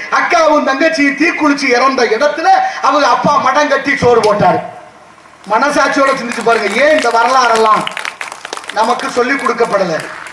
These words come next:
நம்மோட பிள்ளைகளுக்கு ஏன் பாட புத்தகத்துல வைக்கல? யாரும் கேட்கலையே. ஆனாலும் நம்ம சாதி பெருமை பேசுறோமே, ஏன் நம்ம வரலாறுகள் மறைக்கப்பட்டது? மனசாட்சியோட சிந்திச்சு பாருங்க. அப்ப அக்கா மடம், தங்கச்சி மடம்னு ரெண்டு பொம்பளை பிள்ளை செத்து போச்சேங்கிற அவங்க அப்பா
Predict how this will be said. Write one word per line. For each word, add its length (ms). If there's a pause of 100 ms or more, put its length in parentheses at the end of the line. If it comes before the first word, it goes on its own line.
(200)
நம்மோட 340
பிள்ளைகளுக்கு 440
ஏன் 200
பாட 220
புத்தகத்துல 500
வைக்கல? 400 (520)
யாரும் 340
கேட்கலையே. 480 (460)
ஆனாலும் 460
நம்ம 220
சாதி 280
பெருமை 340
பேசுறோமே, 500 (400)
ஏன் 220
நம்ம 220
வரலாறுகள் 500
மறைக்கப்பட்டது? 720 (440)
மனசாட்சியோட 640
சிந்திச்சு 340
பாருங்க. 400 (280)
அப்ப 340 (380)
அக்கா 320
மடம், 240
தங்கச்சி 320
மடம்னு 500 (140)
ரெண்டு 240
பொம்பளை 360
பிள்ளை 200
செத்து 240
போச்சேங்கிற 440
அவங்க 200
அப்பா 560